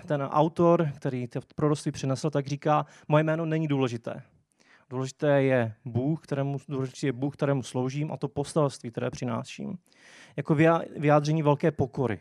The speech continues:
vnitřní. A je zajímavé, že se přesně neví, kdy ta kniha vznikla. A teologové se dohadují nad dvoma termínama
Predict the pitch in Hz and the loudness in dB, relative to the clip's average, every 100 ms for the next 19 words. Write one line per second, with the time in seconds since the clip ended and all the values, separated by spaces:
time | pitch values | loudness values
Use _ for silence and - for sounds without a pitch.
0 | - 117 113 - 165 170 - _ _ _ | -8 -8 -8 -8 -12 -12 -14 _ _ _
1 | - - - - - - - _ - 131 | -20 -20 -20 -20 -20 -20 -20 _ 8 10
2 | 123 120 127 - - - 151 185 208 208 | 10 8 0 -4 -10 2 6 8 10 10
3 | 208 208 196 190 196 - 214 - 240 233 | 10 8 6 2 0 0 0 0 2 4
4 | 175 160 180 165 170 170 170 175 175 170 | 6 4 2 0 2 2 2 0 0 2
5 | 180 143 127 123 110 165 151 - - - | 2 -2 0 2 2 0 -8 -14 -20 -12
6 | 143 120 117 120 - _ - - 131 143 | -6 -4 -4 -8 -14 _ -20 0 4 6
7 | 147 151 160 143 135 147 151 139 131 135 | 4 0 0 0 0 0 0 -2 -4 -2
8 | 165 165 127 139 139 143 | 0 0 0 2 2 2